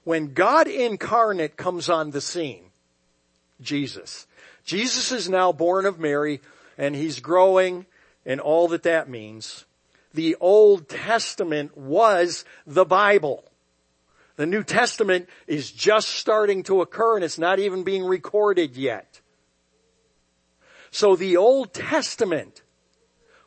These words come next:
was Jesus' Bible. And Jesus,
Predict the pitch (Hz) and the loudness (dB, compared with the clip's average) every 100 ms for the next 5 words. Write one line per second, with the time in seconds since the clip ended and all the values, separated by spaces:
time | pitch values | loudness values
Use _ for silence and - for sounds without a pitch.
0 | - 170 208 214 196 - _ _ 147 135 | -4 2 4 4 0 -8 _ _ -12 -6
1 | 247 220 170 180 - - _ _ 180 208 | -4 -2 -2 -2 -4 -16 _ _ -2 2
2 | 202 143 113 92 _ - 165 151 147 170 | 2 0 -6 -8 _ -6 -4 -4 -6 -4
3 | 269 285 202 165 110 - | 0 0 0 -4 -4 -12